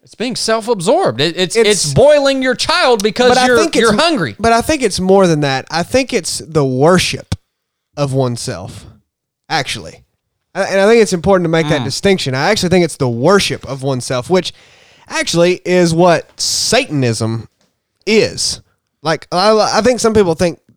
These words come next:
Speaker 2: that means devil worship, which there is that. But, uh, Satanism is, like, this new age, uh,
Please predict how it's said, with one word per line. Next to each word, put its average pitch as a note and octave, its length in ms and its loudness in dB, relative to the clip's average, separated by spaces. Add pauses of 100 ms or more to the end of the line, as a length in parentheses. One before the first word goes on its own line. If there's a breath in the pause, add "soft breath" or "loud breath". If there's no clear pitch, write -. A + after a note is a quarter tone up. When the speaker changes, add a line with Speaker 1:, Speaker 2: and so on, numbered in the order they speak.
(140)
Speaker 2:
that F3 260 -4
means D#3+ 320 2
devil D#3 400 0
worship, C3 380 -2
which E3+ 300 -4
there A3 180 0
is D#3 340 -2 (280)
that. C#3+ 420 -2 (560 loud breath)
But, F#3 400 0 (140)
uh, D#3 380 2 (840)
Satanism F3+ 800 -2
is, E3 200 -4
like, D#3 280 -4
this D#3+ 240 -8
new G3 540 2
age, F3+ 580 -2 (240)
uh, G2 60 -20